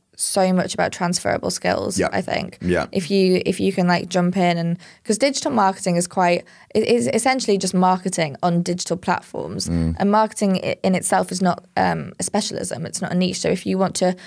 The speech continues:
Speaker 1: be a general marketer, you have to be able to, yeah, do,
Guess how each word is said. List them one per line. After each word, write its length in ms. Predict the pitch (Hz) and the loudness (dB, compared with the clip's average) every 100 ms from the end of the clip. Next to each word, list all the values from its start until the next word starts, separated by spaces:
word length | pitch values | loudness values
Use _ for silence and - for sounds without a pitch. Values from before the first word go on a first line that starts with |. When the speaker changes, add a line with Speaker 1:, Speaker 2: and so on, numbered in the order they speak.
| - - | -8 0
Speaker 1:
be 140 | 196 | 2
a 40 | 180 | 4
general 300 | 180 180 175 | 4 2 2
marketer, 500 | 180 180 - - 170 | 2 0 -2 -2 0
you 120 | 190 | 0
have 240 | 175 180 | -2 -4
to 100 | 180 | -4
be 140 | 180 175 | 0 2
able 240 | 170 180 | 2 0
to, 240 | 180 170 180 - - - | 0 0 -2 -14 -20 -4
yeah, 280 | 190 170 - | 0 2 0
do, 400 | 180 185 175 | 0 2 2